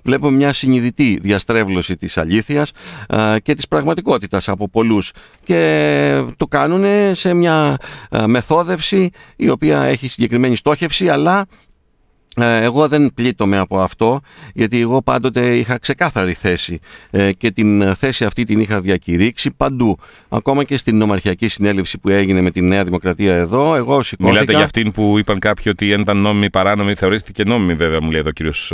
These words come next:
Speaker 2: Κορδώσης. Δεν ξέρω, ακούστηκε έξω ότι είναι παράνομη. Ποια είναι η πραγματικότητα σε αυτή τη συνέλευση, νόμιμη, παράνομη;
Speaker 1: Κοιτάξτε,
Speaker 2: Ναι, ναι.
Speaker 1: ε,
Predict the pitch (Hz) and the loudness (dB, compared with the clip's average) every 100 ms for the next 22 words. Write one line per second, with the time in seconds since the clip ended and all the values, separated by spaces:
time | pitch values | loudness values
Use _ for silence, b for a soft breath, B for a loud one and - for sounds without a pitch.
0 | 76 78 85 113 - 110 - 107 101 95 | -4 -2 -2 -2 -4 -6 -2 0 0 -2
1 | 92 110 - 110 - 110 117 120 120 123 | -6 -10 -6 -4 -4 -6 -4 0 0 0
2 | 127 - 143 117 92 90 78 92 90 85 | -4 -4 -2 -2 -2 -4 -2 -4 -2 -4
3 | - 82 90 - 85 90 82 80 104 104 | -6 -10 -12 -10 -6 -4 -6 -6 -6 -4
4 | 98 120 117 113 B B - 127 131 107 | -4 -6 -8 -12 B B -4 -2 -2 0
5 | 110 101 113 110 | -2 0 0 -2